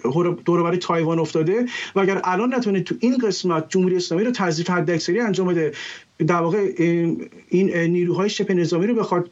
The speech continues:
نتونه مهار حداکثری انجام بده، همین منطقه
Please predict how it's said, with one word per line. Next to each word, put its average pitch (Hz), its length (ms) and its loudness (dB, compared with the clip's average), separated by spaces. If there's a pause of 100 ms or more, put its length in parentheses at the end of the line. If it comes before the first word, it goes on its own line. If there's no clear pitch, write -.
(120)
نتونه 220 360 2
مهار 165 300 0
حداکثری 165 480 -2
انجام 160 300 0
بده، 180 180 0
همین 254 380 0
منطقه 190 580 0